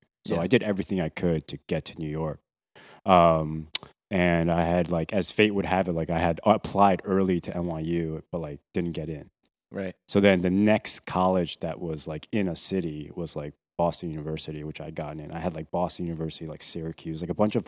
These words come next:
Speaker 1: schools that were, like, great schools, but, like, they were just, like, not in a city.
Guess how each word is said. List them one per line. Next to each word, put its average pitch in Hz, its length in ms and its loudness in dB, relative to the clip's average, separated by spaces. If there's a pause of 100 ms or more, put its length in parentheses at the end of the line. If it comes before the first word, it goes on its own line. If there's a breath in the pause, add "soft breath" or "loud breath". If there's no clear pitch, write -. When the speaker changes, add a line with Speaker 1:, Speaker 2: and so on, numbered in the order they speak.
(120)
Speaker 1:
schools 92 340 0
that 92 80 0
were, 87 80 2
like, 87 140 0
great 143 180 6
schools, 170 280 6
but, 107 100 4
like, 92 180 4
they 95 80 0
were - 80 4
just, - 160 -4
like, 87 140 -2 (340)
not 98 420 6
in 95 140 0
a 82 60 -2
city. 82 360 -6